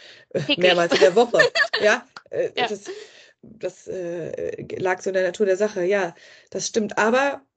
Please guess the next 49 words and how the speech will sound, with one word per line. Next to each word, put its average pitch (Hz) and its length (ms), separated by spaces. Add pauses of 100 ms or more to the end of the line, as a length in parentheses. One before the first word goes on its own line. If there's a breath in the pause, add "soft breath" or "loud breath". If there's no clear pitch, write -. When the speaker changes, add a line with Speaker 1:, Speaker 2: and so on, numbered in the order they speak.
(120)
Speaker 1:
ähm, 190 300
wie 196 200
es 202 140
auch 208 100
so 214 160
immer 202 180
so 196 100
schön 196 240
heißt, 202 300
sich 190 340
nahe 190 280
zu 202 120
sein, 185 220
ist 175 100
eine 175 180
Frage 180 380
des - 420 (420 loud breath)
Herzens, 226 640
ne, 240 200
oder 190 240
so. 208 120
Speaker 2:
Ja. - 40
Speaker 1:
Also 185 240
da, 185 360
äh, - 100 (260)
gibt - 280
es - 400
zum 190 200
Glück 208 180
ja 165 140
auch - 100
über 175 440 (600)
viele 196 280
M-, - 340
Kanäle 196 440
Möglichkeiten, 196 760
in 180 80
Verbindung 208 420
zu 214 160
bleiben, 185 320
was 170 160
nicht 175 160
ganz 269 260
das, 226 260
äh, - 160
Ganze 185 320
ersetzt, - 380
aber 175 180
immerhin. 180 500